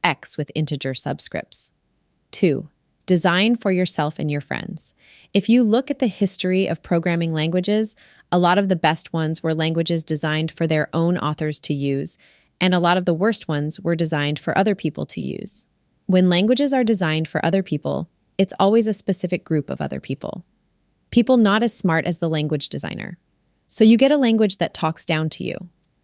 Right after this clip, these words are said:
cobol is the most extreme case, but a lot of languages are pervaded by this spirit.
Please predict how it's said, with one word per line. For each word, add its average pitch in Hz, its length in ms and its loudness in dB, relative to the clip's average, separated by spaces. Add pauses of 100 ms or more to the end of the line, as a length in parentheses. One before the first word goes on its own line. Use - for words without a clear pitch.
(140)
cobol 233 500 4
is 175 120 0
the 185 100 2
most 175 340 2
extreme 156 460 -4
case, - 480 -8 (400)
but 196 100 6
a 190 60 4
lot 180 220 4
of 202 100 0
languages 170 460 0
are 160 100 -2
pervaded 156 480 0
by 151 160 -2
this 156 160 -6
spirit. - 500 -8